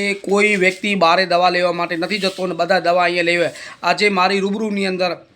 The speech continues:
ઘણા બધા વ્યક્તિઓ પોતાની દવાની મને ફાઇલો બતાવી, કોઈના ત્રણ હજાર, કોઈના પાંત્રીસો, કોઈના છ હજાર રૂપિયા આવા આવા બિલો લઈ કરી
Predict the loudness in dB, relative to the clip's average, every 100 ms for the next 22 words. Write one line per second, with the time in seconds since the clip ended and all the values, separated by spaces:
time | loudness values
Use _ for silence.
0 | _ _ _ _ _ _ _ _ -2 0
1 | 2 4 2 2 2 0 0 0 2 4
2 | 2 2 0 -2 -4 0 0 2 0 2
3 | 0 -2 -6 -20 _ 0 2 2 0 0
4 | 2 2 2 2 0 -2 -2 0 -2 0
5 | -4 0 0 0 -2 -2 -2 0 0 2
6 | 0 2 2 4 4 2 2 0 -2 -2
7 | 0 0 0 -2 -2